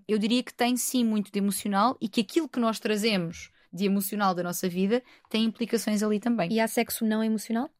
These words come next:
Speaker 1: Opa, na linha, nesta linha do que eu estou a dizer, eu acho que não haverá sexo não emocional. Agora pode haver sexo sem amor. Sem amor, sem interesse em estar ali depois de acabar. Ah,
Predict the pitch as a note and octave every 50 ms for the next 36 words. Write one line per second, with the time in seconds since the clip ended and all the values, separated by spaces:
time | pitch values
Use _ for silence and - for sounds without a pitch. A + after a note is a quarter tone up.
0 | _ _ _ _ _ _ _ _ _ _ _ _ _ _ _ _ _ _ _ _
1 | _ _ _ _ _ _ _ _ _ _ _ _ _ - - - - - - -
2 | _ _ _ _ _ - - - - - C4 B3+ - B3+ A#3+ B3 B3 B3+ C4+ C4+
3 | C#4 B3+ - - - A#3 B3 C4+ - - C#4 C#4 C4+ C4 C4+ B3 A#3+ - - B3
4 | - _ _ - G3 G3 A3 - - C4 A#3+ - C4 A#3 B3 A#3+ A#3 C4 C#4 C4+
5 | C#4 C#4 C4+ - - - C#4 C#4 C#4 C#4 B3 C4+ C4+ C4+ C4+ C4+ C4+ C4+ C#4 -
6 | F4 - - - C#4+ - - - C#4+ C#4 C#4 - - F#4 F#4 C4 G3+ F3+ E3 E3
7 | - E3+ E3+ E3+ F3 F3 - - F#3 F#3 - - - C4 F4+ G4 C4+ A3+ A3+ A3+
8 | - _ _ _ _ _ _ _ - - - G#3 E3+ E3 D#3+ E3 G#3 C4+ D#4+ E4
9 | D#4+ E4 E4 D#4+ D4 - - B3+ A3+ G#3+ G#3 G3 - - A3+ A3 G#3 G3+ - -
10 | - - _ - G#3 G3+ G3 G3 F#3+ - - - G3+ G3 G3+ G3 G3+ F#3 - -
11 | - G#3 G3+ F#3+ F#3 F#3+ - F#3+ E3 E3 F3 F3 F3+ G#3+ C4 D4+ E4 D#4 - _
12 | _ - - - - - - - - - - - - F#3 F3+ F3+ F3 E3+